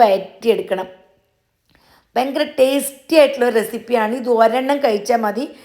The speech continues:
കൂടുതലൊന്നും കഴിക്കണ്ട, അത്രയും ടേസ്റ്റാണ്. ദാ ഇവിടെ ഉള്ളിയും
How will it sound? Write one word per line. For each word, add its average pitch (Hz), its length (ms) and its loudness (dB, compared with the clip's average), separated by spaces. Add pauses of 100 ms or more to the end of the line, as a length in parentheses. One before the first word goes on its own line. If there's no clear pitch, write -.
(220)
കൂടുതലൊന്നും 254 540 -2
കഴിക്കണ്ട, 220 380 0 (180)
അത്രയും 254 420 -2
ടേസ്റ്റാണ്. 226 680 2 (680)
ദാ 302 140 6
ഇവിടെ 285 180 2 (520)
ഉള്ളിയും 240 420 -2